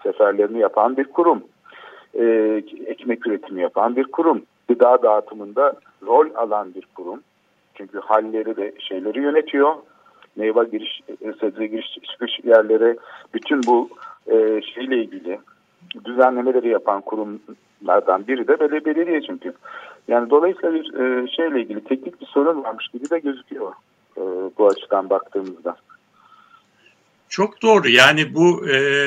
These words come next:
Speaker 2: e, buna sen eski bir, e, yaklaşım diyorsun ama ben buna eski kelimesi yerine bu eski dilde kullanılan müzmin, yani bizim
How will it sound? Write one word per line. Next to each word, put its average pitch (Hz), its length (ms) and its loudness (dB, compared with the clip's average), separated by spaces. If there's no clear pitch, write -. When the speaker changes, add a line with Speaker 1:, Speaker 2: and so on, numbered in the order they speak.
Speaker 2:
e, 135 180 -6
buna 160 240 0
sen 185 320 2
eski 165 480 2
bir, 165 320 2
e, 139 160 -4
yaklaşım 147 800 -2
diyorsun 143 320 -4
ama 214 320 0
ben 180 220 0
buna 190 160 -4
eski 180 420 0
kelimesi 175 520 2
yerine 185 480 0
bu 160 160 -4
eski 175 420 -2
dilde 180 320 0
kullanılan 175 600 2
müzmin, 170 600 4
yani 143 240 4
bizim 196 440 2